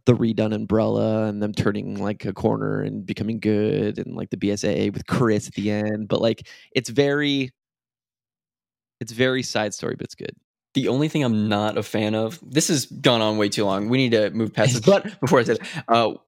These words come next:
Speaker 2: the only thing I'm not a fan of is the protagonist. I'm not a huge fan on Ethan Winters. Don't really care for him too much. And even in the second, uh, game, he, it, it, there is, like, a little more to him in that one, but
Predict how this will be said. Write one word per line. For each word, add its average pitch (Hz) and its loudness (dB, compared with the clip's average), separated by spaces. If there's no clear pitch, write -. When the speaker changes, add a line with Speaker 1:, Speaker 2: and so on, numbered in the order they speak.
Speaker 2:
the 135 6
only 151 2
thing 143 2
I'm 123 4
not 113 4
a - -2
fan 110 0
of 107 0
is 113 0
the 113 2
protagonist. - -6
I'm 113 0
not 107 -2
a - -12
huge - -10
fan 98 -8
on 92 -10
Ethan - -8
Winters. - -10
Don't 90 -8
really - -10
care - -10
for - -14
him - -12
too - -12
much. 95 -6
And 123 4
even 117 2
in 107 -2
the 104 -2
second, - -6
uh, 110 0
game, - -8
he, - -4
it, 120 2
it, 120 2
there 123 4
is, 117 0
like, 110 2
a 113 0
little 113 2
more 107 0
to 117 2
him 120 -2
in 107 2
that 104 2
one, 113 0
but 104 2